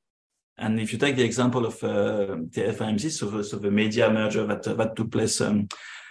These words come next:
last year, and which was abandoned by the parties, if really the objective would have been by not renewing the mandate of, um, Isabel de Silva to make sure that the outcome would be one of clearing the, uh, transaction,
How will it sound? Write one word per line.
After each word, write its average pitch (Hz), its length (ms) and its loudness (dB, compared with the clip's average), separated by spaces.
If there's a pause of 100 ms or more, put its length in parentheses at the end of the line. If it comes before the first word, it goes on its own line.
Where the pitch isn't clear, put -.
(120)
last 110 340 4
year, 175 280 8
and 113 260 6
which 113 160 2
was 107 140 0
abandoned 110 480 2
by 104 100 2
the 98 120 -2
parties, 110 500 -4 (680)
if 147 240 4
really 170 360 10
the 135 120 6
objective 123 580 4
would 123 120 2
have 127 220 6
been 117 400 0 (260)
by 110 400 -4
not 120 320 0
renewing 117 540 4
the 107 80 -2
mandate 110 420 -2
of, 107 200 -8
um, 107 340 -2
Isabel 117 320 0
de 110 100 -2
Silva 110 840 -6 (920)
to 131 100 2
make 123 160 4
sure 135 220 6
that 117 160 4
the 107 140 2
outcome 127 520 4
would 110 140 -4
be 110 140 -8
one 120 240 0
of 104 240 -6
clearing 127 440 -2
the, 107 280 -6
uh, 104 200 -2
transaction, 127 600 -2